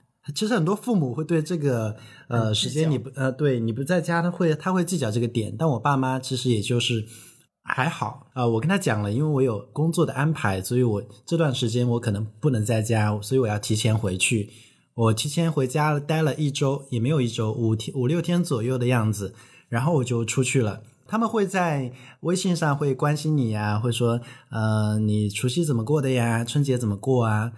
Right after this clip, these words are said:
Speaker 1: 他们会关心你，但是他们不会那么计较，因为你没有回来这个事情而给你压力，“啊，你都不在家陪我们，你都没有回来，怎么怎么样。”没有说因为这个事情而去给我一些压力，反倒是会，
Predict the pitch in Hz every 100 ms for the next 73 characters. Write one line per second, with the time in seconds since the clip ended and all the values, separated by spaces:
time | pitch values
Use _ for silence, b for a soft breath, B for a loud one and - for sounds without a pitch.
0 | B B - 175 180 185 175 180 185 170
1 | 117 151 160 135 117 - - - 156 151
2 | 131 127 165 202 202 123 - 127 107 98
3 | 143 156 147 131 107 131 120 107 110 127
4 | 123 139 127 104 104 113 117 104 113 120
5 | 120 135 135 113 113 147 143 127 151 131
6 | 135 131 - 104 120 123 104 98 95 104
7 | B B B 120 139 139 131 123 107 110
8 | 107 104 104 101 107 95 110 104 101 B
9 | B B - 143 196 165 165 170 175 160
10 | 143 170 165 185 - 110 107 B B -
11 | 120 127 151 131 117 135 123 123 117 120
12 | 113 117 113 104 95 107 135 170 165 131
13 | 139 131 110